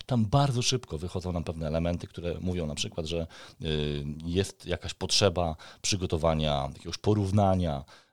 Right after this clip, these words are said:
że, y, jest pewien problem z uruchomieniem pewnych działań, które, y, które poprzedzają wybór. No, podam wam przykład jednego z naszych klientów. Firma, y, która zamawiała,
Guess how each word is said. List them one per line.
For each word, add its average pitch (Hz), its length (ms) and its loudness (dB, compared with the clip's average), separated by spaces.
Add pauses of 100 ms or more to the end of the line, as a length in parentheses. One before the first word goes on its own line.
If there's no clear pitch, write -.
że, 71 520 0 (140)
y, 85 100 -4
jest 71 300 -4
pewien 82 200 -2
problem 82 420 -2
z 76 200 -8 (1160)
uruchomieniem 120 680 2
pewnych 90 300 -2
działań, 95 340 2
które, 80 380 -4 (220)
y, 76 40 -4
które 76 480 -2 (560)
poprzedzają 85 800 0
wybór. 76 320 -8
No, - 80 -8 (480)
podam 85 220 -2
wam 87 80 -2
przykład - 260 -8
jednego 82 300 -6
z 80 60 -10
naszych 82 260 -4
klientów. 90 480 -2 (400)
Firma, 85 560 2
y, 85 80 -4
która 82 420 -2
zamawiała, 90 760 2